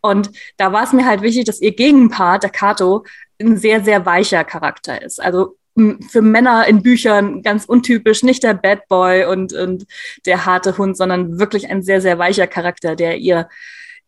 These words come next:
ihre Härte und ihre Unnachgiebigkeiten so ein bisschen ausgleicht.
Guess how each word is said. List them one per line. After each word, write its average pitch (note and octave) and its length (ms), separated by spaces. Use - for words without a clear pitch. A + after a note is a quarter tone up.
ihre F#3 360
Härte G3 560
und F3+ 200
ihre F#3+ 180
Unnachgiebigkeiten F#3+ 840
so E3+ 80
ein E3+ 80
bisschen F3 260
ausgleicht. - 440